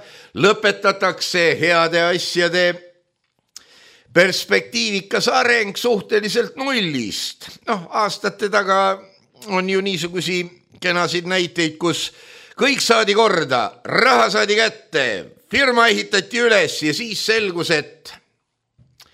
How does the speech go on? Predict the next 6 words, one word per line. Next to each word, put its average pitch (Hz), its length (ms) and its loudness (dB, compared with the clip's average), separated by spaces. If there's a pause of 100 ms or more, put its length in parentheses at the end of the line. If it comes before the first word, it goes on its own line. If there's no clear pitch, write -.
(300)
ei 226 300 6
ole 202 160 4
võimalik 185 480 4
maksta 196 400 0
riigile 143 480 0
käibemaksu, 214 800 0